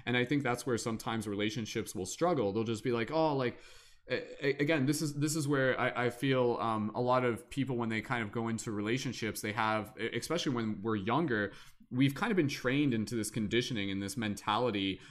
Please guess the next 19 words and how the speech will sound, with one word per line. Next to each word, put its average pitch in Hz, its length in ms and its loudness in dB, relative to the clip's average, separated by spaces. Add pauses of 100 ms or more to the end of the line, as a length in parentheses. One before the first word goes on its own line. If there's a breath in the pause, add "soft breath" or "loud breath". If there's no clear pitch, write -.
(120)
um, 101 320 0
that 117 160 2
you 120 100 0
go 143 260 4
into 147 200 2
the 127 80 0
relationship 131 680 0
in 113 80 -4
order 113 280 0
to 120 120 -6
be 110 160 0
able 110 180 -2
to, 113 220 -2
like, 101 200 -2
specifically 120 1040 -2
get 117 260 0
something 107 420 -4
from 101 360 -4
it. 71 120 -6